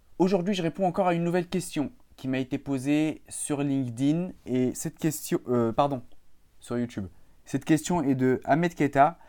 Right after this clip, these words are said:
et elle comporte, on va dire, trois parties. Donc je vais vous les faire morceau par morceau, comme ça c'est pas trop long. Et comme ça on va avancer assez vite et je la trouve quand même très intéressante. Surtout que je révise aussi l'U E une cette année, donc voilà.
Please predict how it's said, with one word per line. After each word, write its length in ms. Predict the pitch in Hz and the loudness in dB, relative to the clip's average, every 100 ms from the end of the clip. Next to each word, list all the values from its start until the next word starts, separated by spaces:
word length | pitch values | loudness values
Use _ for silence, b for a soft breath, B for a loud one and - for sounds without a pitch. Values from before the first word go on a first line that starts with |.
| B B B B - | B B B B 4
et 380 | 139 139 135 - | 8 8 6 4
elle 140 | 139 | 2
comporte, 380 | 151 151 180 - | 4 4 4 4
on 40 | |
va 60 | 139 | 0
dire, 160 | 143 - | 0 -2
trois 280 | 120 190 | 4 4
parties. 420 | 170 - - 160 - | 4 -6 -8 -8 -6
Donc 220 | 135 127 | -4 -4
je 80 | 117 | -2
vais 100 | 131 | -2
vous 120 | 131 | 0
les 100 | 131 | 0
faire 180 | 156 143 | 0 2
morceau 340 | 147 147 165 | 0 0 -2
par 180 | 151 139 | -2 -2
morceau, 340 | 131 - 139 | -2 -2 -4
comme 120 | 135 113 | -4 -8
ça 120 | 117 | -8
c'est 120 | 101 | -6
pas 240 | 104 107 - | -4 -6 -8
trop 240 | - 104 | -10 -4
long. 180 | 101 117 B B B B B - | -4 -4 B B B B B 0
Et 140 | 127 | 0
comme 160 | 127 123 | 0 0
ça 100 | 143 | 4
on 60 | |
va 100 | 127 | 8
avancer 300 | 117 123 147 | 8 6 0
assez 240 | 156 - 147 | 0 0 0
vite 180 | 202 | 0
et 80 | 143 | 0
je 60 | 143 | 0
la 80 | 147 | 0
trouve 220 | 202 180 | 0 0
quand 100 | 165 | 0
même 160 | 170 | 0
très 240 | - 202 196 | -2 -2 0
intéressante. 640 | 180 170 151 180 208 - B B B B B | 0 0 2 2 0 -2 B B B B B
Surtout 260 | - 147 185 | -2 2 2
que 80 | |
je 60 | 143 | 6
révise 280 | 151 156 147 | 6 6 2
aussi 220 | 143 156 | 2 0
l'U 180 | 143 143 | 4 6
E 120 | 135 | 6
une 240 | 165 185 220 | 6 6 6
cette 300 | - - 131 | 0 -4 0
année, 220 | 127 156 | 2 2
donc 180 | 165 120 | 0 2
voilà. 320 | 107 107 143 | 6 8 6